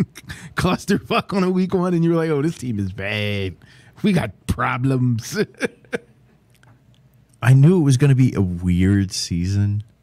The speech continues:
Speaker 2: and, like, but I was excited for it. It was, I forget what year it was. It was week one. Kevin Kolb was the starter.
Speaker 1: Ah.
Speaker 2: Goes down against,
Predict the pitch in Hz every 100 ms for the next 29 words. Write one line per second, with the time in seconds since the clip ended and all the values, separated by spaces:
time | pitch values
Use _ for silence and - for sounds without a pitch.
0 | - 101 92 76 - 98 104 90 98 92
1 | 85 - 76 82 87 - 107 110 107 _
2 | _ _ _ _ _ _ _ _ _ _
3 | _ - 123 120 110 95 - 95 - -
4 | 85 - - 78 69 - - - 85 120
5 | 98 87 107 123 101 90 87 85 90 -
6 | _ _ _ _ _ _ _ _ _ _
7 | - 113 117 107 104 104 104 104 87 -
8 | 98 80 53 - - _ 139 143 139 143
9 | 139 123 113 - _ 113 120 113 104 90
10 | 113 113 95 78 80 92 95 101 95 -
11 | -